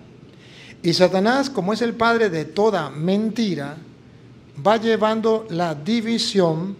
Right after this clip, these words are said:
porque la división no es de Dios, y va llevando la confusión, y por eso San Pablo, él, él es un hombre que está muy, muy dispuesto a, a advertirnos a nosotros,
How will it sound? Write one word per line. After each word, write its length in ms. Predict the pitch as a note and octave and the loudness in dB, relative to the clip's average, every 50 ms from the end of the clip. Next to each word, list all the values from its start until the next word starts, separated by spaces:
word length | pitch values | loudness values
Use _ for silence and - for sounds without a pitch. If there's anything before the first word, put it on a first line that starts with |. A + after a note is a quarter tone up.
| - - - - | -16 -20 -20 -10
porque 220 | - D3+ D3+ D3+ | -8 -6 -4 -2
la 80 | D3 C#3+ | -2 -2
división 380 | C#3+ D3 D3 C#3 C#3+ F#3 F3+ | -4 -4 -6 -4 -4 -4 -2
no 100 | F3+ F3 | -2 -4
es 60 | E3+ E3+ | -4 -4
de 100 | E3+ E3+ | -4 -4
Dios, 400 | F3+ F#3 G3+ A#3 A#3+ - - - - - - - - - - - - - - - - - - - - - - - - - - - - - - - - - - - - - - - - - - - - - | -4 -6 -6 -8 -10 -14 -18 -20 -20 -20 -20 -20 -20 -20 -20 -20 -20 -20 -20 -20 -20 -20 -20 -20 -20 -20 -20 -20 -20 -20 -20 -20 -20 -20 -20 -20 -20 -20 -20 -20 -20 -20 -20 -20 -20 -20 -20 -20 -14 -2
y 120 | - E3 | 0 4
va 160 | D#3 F#3 G#3 A3 | 6 6 6 8
llevando 460 | A3+ A3+ A3 A3+ A3+ A3+ G#3+ A#3 A3+ | 6 4 4 4 2 4 4 4 4
la 180 | G#3 F#3 F3+ | 4 0 -2
confusión, 1000 | F3+ - - A#3 B3 B3+ A#3+ B3+ B3 A#3 A#3 - A3+ A3 G3+ F#3 F3 F3 F#3 G3+ G#3 - - - - - - - - - - - - - - - - - - - - - - - - - - - | -4 2 4 4 4 4 2 -4 -6 -6 -4 -2 0 0 0 0 0 -4 -8 -10 -12 -16 -20 -20 -20 -20 -20 -20 -20 -20 -20 -20 -20 -20 -20 -20 -20 -20 -20 -20 -20 -20 -20 -20 -20 -20 -14 0
y 80 | - F#3 | 0 0
por 180 | D#3 F#3 F#3 G3 | 2 4 4 4
eso 220 | A#3 A#3 B3 C4 | 4 4 2 0
San 280 | - A#3 A3 G3 F#3 - | 0 0 0 0 0 2
Pablo, 540 | G#3 G#3 G3+ G3 G3 G#3 A3 A#3 B3 C4 - - - - - - - - - - - | 4 4 4 4 2 2 2 0 0 -4 -8 -16 -20 -20 -20 -20 -20 -20 -20 -14 -2
él, 680 | - F#3 G#3+ A#3 A#3+ A#3+ A#3 A3+ A3+ - - - G3 - - | 4 4 4 6 4 2 -2 -2 -4 -10 -12 -14 -16 -10 -2
él 160 | G#3 A3 A#3 | -2 2 2
es 120 | A#3+ F#3 | 2 2
un 120 | A3 A3 A3 | 2 0 2
hombre 240 | A3 A3+ A3 A3+ | 0 2 2 0
que 80 | G#3+ G3+ | 0 0
está 260 | D#3+ - G#3 G#3 G#3 | -2 0 0 0 0
muy, 500 | G#3 G#3 G#3+ G#3+ G#3+ G#3+ G#3 G#3 G3 G3 - - - | 0 0 0 0 0 0 -2 -4 -4 -6 -10 -12 -4
muy 220 | F#3 G3+ A3 A#3 | -2 0 0 0
dispuesto 520 | G3 A3 G3+ - - G#3 G#3 G3 - - G#3+ | 0 -4 -6 -4 -2 0 0 0 0 -2 -2
a, 200 | G#3 F#3+ F#3 - | -2 -2 -4 -4
a 160 | - E3+ D#3+ | -6 -2 -2
advertirnos 960 | D#3+ D#3+ D#3 D#3 D3 D3+ D3+ D3+ D3+ C#3+ - - C4+ C#4 C4 B3 G#3+ F3+ D3 | -2 -2 -2 -4 -4 -6 -6 -6 -10 -10 -4 -2 -2 -2 -2 -4 -6 -6 -6
a 80 | D3 C#3+ | -8 -10
nosotros, 500 | C#3 C3+ A2+ B2 B2+ A#2 - - - | -10 -12 -12 -14 -16 -16 -18 -20 -20